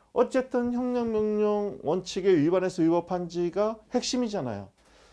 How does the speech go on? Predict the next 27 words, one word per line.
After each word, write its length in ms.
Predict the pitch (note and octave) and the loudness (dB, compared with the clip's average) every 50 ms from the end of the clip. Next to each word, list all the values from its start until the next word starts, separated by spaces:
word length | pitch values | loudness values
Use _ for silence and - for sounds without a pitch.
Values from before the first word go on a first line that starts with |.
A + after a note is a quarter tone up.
| _ _ _ _ _ - | _ _ _ _ _ -10
음, 340 | B2 B2 B2+ B2+ B2+ B2 G#2+ | -8 -6 -6 -6 -6 -4 2
논리적 460 | B2 D3+ F#3+ G#3 G#3+ G#3 G#3 G3+ G#3 | 4 4 4 6 6 6 4 4 4
과정이 500 | - - B2 C3+ C#3 - G3 G#3 G#3+ G3+ | -4 0 0 0 2 4 2 2 2 0
좀 200 | G3 G3+ F#3 E3 | 0 -2 -4 -4
변한다는 680 | - D3 C3+ D3 D#3+ D#3+ D#3+ D#3 E3 D#3+ D#3 D#3 D3 C#3+ | -2 -2 0 0 0 -2 -2 -2 -2 -2 -2 -2 -4 -2
데 60 | E3 | 0
의미가 460 | F#3 F3+ D#3+ C#3 C#3 D3 D3 C#3 C#3+ | 0 0 0 0 -2 -2 -2 0 0
있을 260 | B2 A2+ A2+ - C3 B2 | 0 -2 -2 -6 -8 -8
뿐입니다. 580 | - E3+ F3 E3+ E3 C#3+ G#2+ - G#2+ G2+ F#2+ _ _ _ _ _ | -6 -6 -6 -6 -6 -8 -10 -10 -12 -16 -18 _ _ _ _ _
완전히 440 | - B2+ B2 D3+ F3+ G#3 G3+ G3+ D#3 | -2 0 0 4 4 4 4 4 -2
결론이 400 | - C#3 C#3 D#3 F3+ F#3 F#3 E3+ | 0 0 2 4 4 4 2 0
달라지는 420 | C#3+ B2 A#2+ C3 C#3+ C#3+ F3 F#3 G3 | -2 -2 -2 -2 -2 -4 -6 -6 -6
건 120 | G3+ F3 | -6 -6
아니죠. 480 | A2+ G#2 B2+ D3 E3 - B2+ B2 F#3 G#3 - _ _ _ _ _ _ _ _ _ | -6 -6 -8 -12 -12 -12 -12 -12 -12 -16 -20 _ _ _ _ _ _ _ _ _
형량명령 480 | - G3+ G#3 G#3 G3+ G3+ G3 F#3+ F3+ D#3 | -4 -2 0 0 2 2 0 2 2 2
여기서는 380 | D3 D#3 D3+ E3+ F3 E3+ D3+ | 2 0 0 -2 -6 -6 -6
단순한 420 | - C#3+ C3 C#3 D3+ E3 E3 D#3+ D3 | -4 -4 -4 -2 -2 -2 -4 -4 -4
게 80 | C#3+ | -6
사항이에요. 440 | C3+ - E3+ E3 D#3 A#2+ G#2+ G2 - - - - _ _ _ _ _ | -8 -8 -8 -8 -8 -10 -10 -12 -14 -16 -20 -20 _ _ _ _ _
아주 300 | - B2 C3+ C3+ D3 C3+ | -8 -8 -6 -4 -4 -6
잘 180 | C#3 - C3 C3+ | -6 -6 -8 -8
썼습니다. 520 | C3 - D3+ C#3 - A#2+ A2 G2+ F#2 - - _ _ _ _ _ _ _ _ _ _ _ _ | -6 -8 -10 -10 -10 -12 -12 -12 -12 -14 -20 _ _ _ _ _ _ _ _ _ _ _ _
포섭 240 | - A3 G#3 G#3 - | -4 -4 -4 0 -2
같은 240 | A3 G#3+ - F#3+ | -4 -4 -2 -4
게 80 | E3+ C#3 | -2 -2
아주 240 | B2 B2 B2+ C3+ A#2+ - - - | -2 -2 -2 -6 -8 -8 -12 -18
정확히, 560 | - - A#2 B2+ C#3 D3 D3 - - - | -12 -8 -6 -4 -4 -4 -4 -8 -16 -20